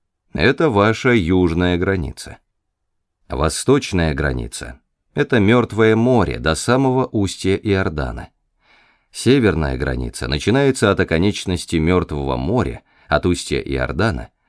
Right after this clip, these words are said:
поднимается к Бет-Хагле, проходит севернее Бет-Аравы, идёт вверх к скале Бохана, сына Рувима,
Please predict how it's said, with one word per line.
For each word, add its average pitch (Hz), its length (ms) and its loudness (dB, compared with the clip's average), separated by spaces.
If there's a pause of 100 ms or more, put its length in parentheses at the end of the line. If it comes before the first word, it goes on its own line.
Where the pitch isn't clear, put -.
(240)
поднимается 95 720 2
к 78 80 -8
Бет-Хагле, 78 840 0 (480)
проходит 131 520 2
севернее 101 720 4
Бет-Аравы, 78 960 0 (380)
идёт 80 340 2
вверх 78 600 2
к - 80 -20
скале 78 460 0
Бохана, 64 720 -2
сына 87 360 2
Рувима, 69 580 -2